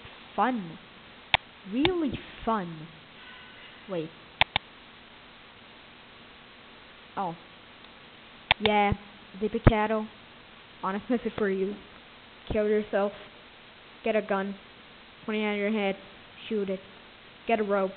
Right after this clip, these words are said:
Put it on your neck. Suffocate yourself. I hope you give, give, uh, breathe that oxygen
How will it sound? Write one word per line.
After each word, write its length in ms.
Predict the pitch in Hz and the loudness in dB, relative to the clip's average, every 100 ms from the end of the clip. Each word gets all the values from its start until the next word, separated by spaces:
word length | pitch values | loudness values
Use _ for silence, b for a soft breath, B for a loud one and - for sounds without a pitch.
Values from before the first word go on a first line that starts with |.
| - - - - - - - - - - - - | -10 -20 -20 -20 -20 -20 -20 -20 -20 -20 -16 -4
Put 100 | 233 | 0
it 40 | |
on 200 | 233 226 | 0 0
your 120 | 220 202 | -2 -2
neck. 220 | 196 190 - - - - - | -2 -2 -6 -18 -20 -8 -4
Suffocate 360 | 226 208 214 | -2 -2 -4
yourself. 420 | 190 190 - 190 190 - - - - - - - - - - - - - - - - - - - - - - | -4 -4 -2 -4 -6 -14 -20 -20 -20 -20 -20 -20 -20 -20 -20 -20 -20 -20 -20 -20 -20 -20 -20 -20 -20 -20 -4
I 100 | 190 | 0
hope 160 | 254 254 | 2 2
you 120 | 254 | 0
give, 200 | 202 226 214 202 - - - - | 0 0 0 -8 -12 -20 -18 -4
give, 200 | 202 202 - | -2 -2 0
uh, 340 | 190 190 190 - - - - - | 2 2 2 -2 -14 -20 -10 -6
breathe 160 | 208 | 0
that 280 | 214 208 208 | 4 4 4
oxygen 400 | 208 208 214 208 | 0 -6 -6 -6